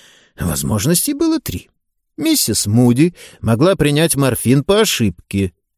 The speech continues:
но этот вариант представлялся маловероятным. Могла опять-таки по ошибке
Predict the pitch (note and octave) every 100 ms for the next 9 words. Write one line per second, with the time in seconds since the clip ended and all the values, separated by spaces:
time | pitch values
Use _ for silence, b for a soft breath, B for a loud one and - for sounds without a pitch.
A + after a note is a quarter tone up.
0 | _ - D4 - - A#2 D3 F3+ - G3
1 | - G#2+ F#2 F#2+ G2+ E3+ G3 F3+ G2+ E2+
2 | D#2 D#2+ D2 - A#1+ - _ _ _ _
3 | _ F2 A2 D3+ F3 F#3 F3 - F3+ F3+
4 | C#3+ - F#2+ E2 F3+